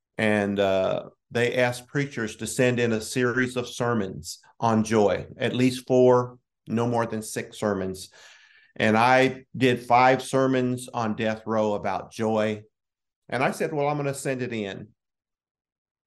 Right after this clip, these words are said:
I thought it w-, had no shot of have, of winning the competition because, you know, you normally don't think about death row when you think about joy. Uh, but I said, "There is an appeal there,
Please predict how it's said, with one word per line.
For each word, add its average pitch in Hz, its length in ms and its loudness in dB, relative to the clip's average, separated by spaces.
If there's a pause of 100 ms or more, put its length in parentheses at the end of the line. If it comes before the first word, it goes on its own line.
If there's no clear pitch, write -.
(160)
I 117 120 2
thought 156 300 6
it 131 100 2
w-, 117 220 -8
had 127 300 2
no 123 220 2
shot 120 400 -2 (120)
of 95 300 -6 (240)
have, 120 200 2 (100)
of 107 240 -2 (680)
winning 123 440 2
the 104 60 -2
competition 117 760 -4
because, 107 560 -4 (580)
you 127 140 -2
know, 101 120 2
you 104 120 0
normally 120 340 2
don't 110 220 -2
think 127 220 0
about 104 260 -2
death 110 280 -2
row 110 300 -2
when 95 160 -6
you 92 100 -10
think 104 280 -6
about 98 360 -4
joy. 101 500 0 (640)
Uh, 104 200 -2
but 110 160 2
I 113 140 4
said, 113 460 -2 (560)
"There 117 180 -2
is 156 180 0
an 147 60 -2
appeal 139 360 0
there, - 380 -10